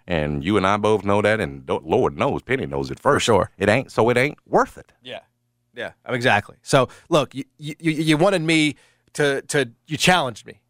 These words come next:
Speaker 1: You had to, dude, somebody had to drop the guillotine.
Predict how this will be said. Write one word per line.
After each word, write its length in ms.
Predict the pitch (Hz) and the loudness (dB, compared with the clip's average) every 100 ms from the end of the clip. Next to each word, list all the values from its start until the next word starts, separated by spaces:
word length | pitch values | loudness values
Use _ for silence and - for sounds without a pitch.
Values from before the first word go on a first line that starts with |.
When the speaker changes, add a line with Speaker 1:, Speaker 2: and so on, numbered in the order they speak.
| _ | _
Speaker 1:
You 200 | 165 262 | -2 0
had 160 | 240 196 | -2 -4
to, 140 | 143 | -8
dude, 440 | 110 143 120 82 | -2 0 0 -4
somebody 380 | - 165 175 139 | -2 0 2 2
had 140 | 117 98 | 2 -2
to 60 | |
drop 280 | 80 95 95 | 0 2 2
the 80 | 80 | -4
guillotine. 580 | 76 76 67 67 60 | -6 -4 -6 -10 -16